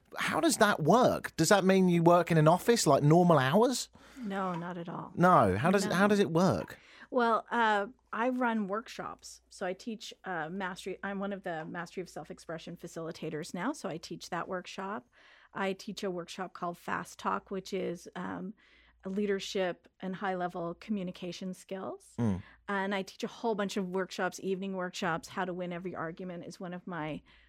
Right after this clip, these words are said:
Speaker 2: most popular, uh, talks that I do. People love that one for obvious reasons, I think. And,
Speaker 1: Mm.
Speaker 2: um, yeah, I do. A, I also teach a workshop called The Mantra of Movement, which is all about how we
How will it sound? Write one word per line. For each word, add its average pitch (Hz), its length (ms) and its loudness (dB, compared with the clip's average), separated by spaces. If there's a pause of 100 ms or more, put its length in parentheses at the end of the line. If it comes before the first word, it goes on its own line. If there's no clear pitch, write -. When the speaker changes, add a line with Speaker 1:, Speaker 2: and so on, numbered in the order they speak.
(120)
Speaker 2:
most 180 400 -8
popular, 170 760 -6 (260)
uh, 180 240 -10
talks - 420 -14
that 175 140 -8
I 170 100 -6
do. 170 320 -6
People 175 300 -12
love 165 200 -8
that 180 180 -10
one 175 300 -8 (640)
for 190 160 -4
obvious 165 360 -6
reasons, 170 380 -12
I - 100 -10
think. 196 480 -8
And, 190 380 -4
Speaker 1:
Mm. 190 320 -2
Speaker 2:
um, 190 240 -8 (320)
yeah, 381 240 -4
I 220 100 -2
do. 220 180 0
A, 208 120 0
I 214 140 2
also 247 240 -2
teach 220 260 -10
a 202 60 -4
workshop 196 320 -8
called 180 240 -6
The 190 60 -6
Mantra 180 360 -6
of 175 100 -10
Movement, 180 460 -8
which 180 160 -12
is 196 80 -12
all 185 160 -2
about 180 200 -6
how 180 240 -4
we 175 280 -8